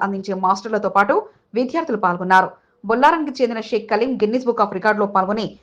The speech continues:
ముప్పై నిమిషాల్లో నాలుగు వేల కిక్స్, తొంభై కేజీల విభాగంలో మొదటి బహుమతులు అందుకున్నారు. ఈ సందర్భంగా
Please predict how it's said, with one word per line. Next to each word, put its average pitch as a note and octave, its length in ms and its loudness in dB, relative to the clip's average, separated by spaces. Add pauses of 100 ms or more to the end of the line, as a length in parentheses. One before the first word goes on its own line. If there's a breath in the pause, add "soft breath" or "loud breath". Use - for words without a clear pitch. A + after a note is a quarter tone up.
(180)
ముప్పై D4+ 280 4
నిమిషాల్లో C4+ 400 0
నాలుగు A3+ 240 8
వేల A#3 180 0
కిక్స్, B3+ 280 0 (180)
తొంభై A3 280 0
కేజీల A3 300 -2
విభాగంలో A3 400 2 (400 loud breath)
మొదటి C#4 240 2
బహుమతులు A3 320 -4
అందుకున్నారు. F#3+ 380 2 (340)
ఈ - 100 -10
సందర్భంగా A3 400 0